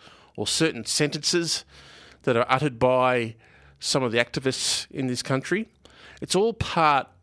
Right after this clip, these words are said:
of the national conversation. It's all part of adding value and nuance to the way we cover topics and important issues in this country.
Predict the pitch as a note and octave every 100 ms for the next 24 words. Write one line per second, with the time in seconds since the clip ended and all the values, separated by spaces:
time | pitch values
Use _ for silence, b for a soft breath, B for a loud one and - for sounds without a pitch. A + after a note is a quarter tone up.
0 | _ A#2 A#2 A2+ A2+ - A2+ G#2+ A2 -
1 | A2+ G2+ G#2 - A#2 G#2 - - F2+ F#2+
2 | - F2 E2 B B B B G#2+ D3 D#3
3 | D3+ C#3 - - _ C3 A2 G#2 - D3
4 | C3+ C3+ A#2 G2 G#2 A2+ B2 A2 G2+ F2+
5 | E2+ _ b b b b b _ - -
6 | A2+ A2+ D#3+ D#3 F2+ - - - - b
7 | b b b - A2+ A2 A#2 A#2+ G#2 A#2
8 | A2+ A2 - - C3+ A#2+ F2+ - b b
9 | b b b _ - D3 F3+ E3+ - A#2
10 | A2 C3+ B2+ G2 G#2+ G2+ - _ _ -
11 | B2+ - A#2+ G#2+ G2+ - b b b b
12 | b A#2+ A2 - - A2 - E2+